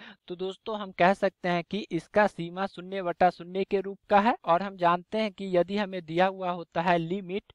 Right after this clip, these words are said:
एक्स अग्रसर होता है एक की ओर, फलन हमारे पास होता है एफ़ एक्स बटा जी एक्स,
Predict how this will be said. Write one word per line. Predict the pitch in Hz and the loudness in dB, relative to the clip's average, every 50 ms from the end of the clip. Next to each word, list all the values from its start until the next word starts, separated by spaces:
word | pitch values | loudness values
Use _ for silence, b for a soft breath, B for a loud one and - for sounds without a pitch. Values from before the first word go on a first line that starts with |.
| _ - | _ 4
एक्स | 156 170 208 - - - - | 6 6 6 4 0 -10 -8
अग्रसर | - - 160 160 165 170 170 - 196 196 196 | -2 0 0 0 0 -4 -2 0 0 -2 -2
होता | 180 175 170 _ 190 180 | -4 -10 -6 _ 0 2
है | 180 190 - | 4 4 2
एक | - - 170 170 180 214 | 2 2 2 4 4 4
की | - - 175 160 156 | 2 -4 -14 -12 -10
ओर, | 160 175 208 240 b b b b _ - | -10 -10 -12 -12 b b b b _ -2
फलन | 165 156 165 185 190 | 2 2 2 2 0
हमारे | 208 185 175 175 175 180 180 | -2 -4 -4 -2 -2 -2 -2
पास | - 180 175 175 - | -2 -4 -4 -4 -6
होता | 170 170 _ - 175 | -10 -10 _ -4 -2
है | 185 202 175 - - | 0 0 -2 0 -2
एफ़ | 151 156 - - 202 | -2 -2 -2 -4 -8
एक्स | 202 - - | -8 -8 -8
बटा | 180 175 165 - - 165 165 | -10 -10 -4 0 2 2 2
जी | 156 147 156 190 202 170 | 2 -2 -6 -4 0 2
एक्स, | 156 185 - _ _ | 2 2 2 _ _